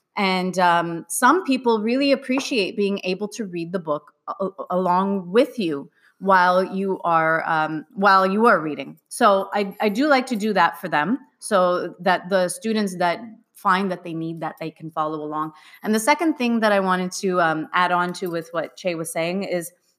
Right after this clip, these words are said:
the dynamic reading. Che is a great, uh, he reads aloud very well. He does dramatize the stories. I also try to do that very well. And you're completely right. The more times you've read a story,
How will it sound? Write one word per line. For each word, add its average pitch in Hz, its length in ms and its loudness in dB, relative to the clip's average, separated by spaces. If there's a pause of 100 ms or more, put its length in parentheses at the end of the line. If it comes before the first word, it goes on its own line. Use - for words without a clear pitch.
the 190 80 0
dynamic 175 600 -2
reading. 151 420 -8 (720)
Che 208 280 4
is 196 120 0
a 196 40 -2
great, 190 420 0 (100)
uh, 165 380 0 (140)
he 175 280 -8
reads 185 360 -4
aloud 165 400 0
very 170 220 -2
well. 156 340 0
He 185 100 -6
does 175 300 -2
dramatize 160 560 -6
the 156 80 -16
stories. 165 380 -10 (420)
I 196 440 4
also 214 420 2
try 185 220 0
to 175 100 -4
do 175 480 -4
that 165 260 0
very 170 240 -4
well. 160 260 -2
And 180 220 -4
you're 196 120 -2
completely 247 640 -6
right. 208 280 0
The 214 60 -4
more 208 260 0
times 226 380 -2
you've 175 180 -8
read 190 220 -2
a - 20 0
story, 277 440 0